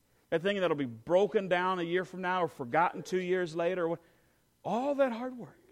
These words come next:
for the crown that doesn't last.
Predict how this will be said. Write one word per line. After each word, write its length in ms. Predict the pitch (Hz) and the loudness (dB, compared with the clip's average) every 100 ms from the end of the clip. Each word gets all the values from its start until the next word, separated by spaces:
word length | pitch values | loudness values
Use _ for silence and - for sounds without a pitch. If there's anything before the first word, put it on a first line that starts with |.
| _ _ _ _ _ _ _ | _ _ _ _ _ _ _
for 160 | - 190 | -6 -2
the 80 | 185 | -2
crown 760 | - 240 233 247 247 247 247 - _ | 0 4 6 6 4 2 -2 -6 _
that 280 | 180 180 147 | 2 2 4
doesn't 480 | 190 190 160 170 - _ _ _ | 6 6 6 -4 -6 _ _ _
last. 760 | 123 117 104 - - - _ | -2 -2 -4 -14 -20 -20 _